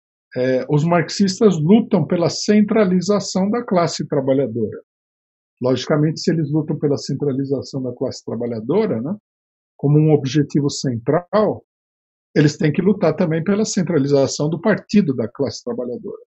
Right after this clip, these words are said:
Não fa-, não faria sentido você lutar por uma coisa e não lutar pela outra. Segundo, os partidos,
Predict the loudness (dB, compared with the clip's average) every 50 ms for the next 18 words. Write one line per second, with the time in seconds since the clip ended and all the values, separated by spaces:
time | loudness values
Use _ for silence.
0 | _ _ _ _ _ _ _ _ _ _ _ _ _ _ _ _ _ _ _ _
1 | -10 -10 -8 -4 0 0 0 2 4 2 2 4 4 4 4 4 4 4 4 4
2 | 4 4 4 4 4 2 2 2 4 4 2 0 0 -2 -4 -4 -4 -4 -2 -2
3 | 0 -2 -2 -4 -8 _ _ _ _ _ _ _ _ _ _ _ _ _ _ -2
4 | 2 2 2 2 4 4 6 6 6 4 2 0 0 2 2 2 0 0 0 -2
5 | -2 -2 0 2 2 2 2 4 2 2 0 0 0 2 0 0 2 0 0 0
6 | 2 2 2 2 0 -4 -8 -14 -16 -16 -16 _ _ _ _ _ _ _ _ _
7 | _ _ _ _ _ _ _ _ _ _ _ _ _ _ _ _ _ _ _ -6
8 | 0 2 2 6 6 6 6 6 4 2 -2 -4 -8 -10 _ _ _ _ _ _
9 | _ _ _ _ _ _ _ _ _ _ _ _ _ 0 2 2 2 4 4 4
10 | 4 4 4 0 0 2 2 2 0 0 -2 -2 -2 -4 -10 -12 -14 -14 -16